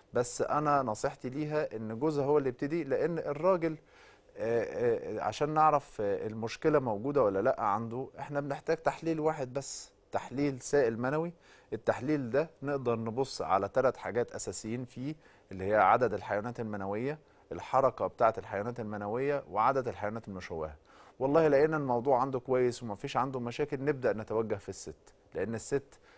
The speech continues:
بنعمل سونارات وأشعة بالصبغة و-، وأشعة على الأنابيب وأشعة على الرحم وهرمونات وانتظام دورة،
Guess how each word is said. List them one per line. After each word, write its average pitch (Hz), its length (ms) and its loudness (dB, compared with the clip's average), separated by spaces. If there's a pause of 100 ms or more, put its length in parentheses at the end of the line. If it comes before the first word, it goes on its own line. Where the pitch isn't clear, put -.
(200)
بنعمل 110 440 -2
سونارات 113 840 0
وأشعة 98 380 0
بالصبغة 113 840 2
و-، 95 580 0 (400)
وأشعة 95 640 6
على 104 160 4
الأنابيب 101 1120 0
وأشعة 98 520 2
على 95 200 0
الرحم 120 500 0 (400)
وهرمونات 104 1200 -2
وانتظام 101 800 -2
دورة، 123 580 4